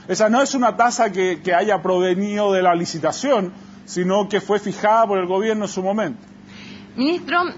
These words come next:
Speaker 2: eh, dentro de las palabras también del expresidente Lagos hay otras que son las siguientes, las quiero citar textuales para ser fiel a ellas.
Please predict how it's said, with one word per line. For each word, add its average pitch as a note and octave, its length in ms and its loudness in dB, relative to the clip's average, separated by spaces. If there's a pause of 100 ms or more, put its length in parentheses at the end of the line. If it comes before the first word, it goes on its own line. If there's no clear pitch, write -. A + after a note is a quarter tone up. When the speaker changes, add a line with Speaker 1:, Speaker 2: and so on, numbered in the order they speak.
(120)
Speaker 2:
eh, A3+ 220 -2
dentro A#3 480 -2
de G#4+ 60 -4
las F#4+ 60 -10
palabras D#4+ 340 0
también C4+ 280 -2
del D4 120 -2
expresidente C#4+ 640 -4
Lagos D4 680 -2
hay B3+ 260 0
otras B3 760 -2
que A3 400 0
son C#4 160 -2
las D#4 80 0
siguientes, C4 380 -2
las A#3+ 100 -2
quiero C4+ 140 -2
citar B3+ 260 0
textuales B3 460 0
para A#3+ 120 -4
ser A3+ 140 -4
fiel A3+ 220 -2
a A#3 100 4
ellas. F#3 400 -2